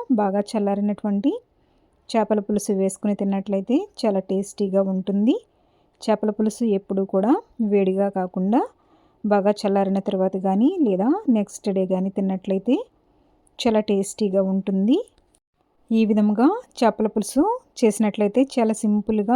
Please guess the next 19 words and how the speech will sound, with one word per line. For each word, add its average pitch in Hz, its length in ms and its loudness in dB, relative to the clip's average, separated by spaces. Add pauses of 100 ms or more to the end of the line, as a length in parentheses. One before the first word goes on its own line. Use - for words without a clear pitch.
(140)
చాలా 214 260 0
తొందరగా 208 520 -2
అయిపోతుంది. 208 640 0 (840)
టేస్ట్ 214 420 0
కూడా 220 180 4 (300)
చాలా 202 180 0 (120)
బాగుంటుంది. 202 680 0 (680)
చేపలు 220 440 0
క్లీన్ 214 280 2
చేయడానికి 208 340 0 (100)
మాత్రమే 208 400 0 (200)
ఎక్కువ 208 300 0
టైం 202 240 2
పడుతుంది. 196 540 0
ఇది 226 160 0
వండడానికైతే 202 720 0 (760)
చాలా 220 180 2 (120)
ఈజీగా 208 480 2 (480)
రెడీ 202 220 2